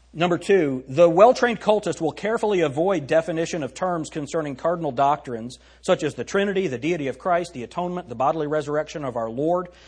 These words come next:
the process of salvation by grace, and justification by faith. If pressed in these areas, he will redefine the terms to fit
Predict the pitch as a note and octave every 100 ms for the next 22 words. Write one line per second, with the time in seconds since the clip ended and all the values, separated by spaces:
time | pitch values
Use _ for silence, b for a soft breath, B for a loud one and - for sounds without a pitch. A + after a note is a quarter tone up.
0 | B B - C#3+ - E3 F3+ G3+ F3+ D3+
1 | - D#3+ C3+ D3 D#3+ - E3+ E3+ - C3+
2 | C3 C3 D3+ E3+ D#3 - C3 A#2+ D3+ D3+
3 | C3+ A#2+ D#3+ D#3 D#3 C#3+ A#2+ - C3+ G#2
4 | E2 - _ b b b F3 E3+ - G#3+
5 | C4+ C4 - E3 D#3+ D3+ A3 G#3 G#3 G3+
6 | E3+ B2+ A2 F3 C#3+ C3 E3 A#3 A#3+ G#3+
7 | G#3+ G#3+ F#3+ F#3 D3 C#3 C3 C3 - F#3+
8 | G3